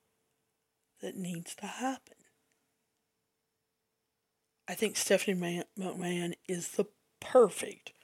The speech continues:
person to send. Because I think once Vince gets his mind made up, then he doesn't really want to talk about it anymore.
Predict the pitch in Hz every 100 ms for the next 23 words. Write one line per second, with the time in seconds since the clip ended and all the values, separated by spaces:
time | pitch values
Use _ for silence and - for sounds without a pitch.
0 | - - _ - 208 190 - 202 214 -
1 | 254 254 151 - - _ _ _ _ _
2 | _ _ _ _ _ _ _ _ _ _
3 | _ _ _ _ - 196 175 170 165 -
4 | 202 202 - - _ 202 196 202 220 -
5 | 180 180 175 - 180 170 - 185 180 185
6 | 160 156 151 143 147 160 156 - - _
7 | _ _ _ _ _ _ _ _ - -
8 | _ _ _ _ 175 190 185 180 170 165
9 | - - 190 175 - 120 170 156 151 -
10 | - - 180 - - - - - 85 62
11 | - -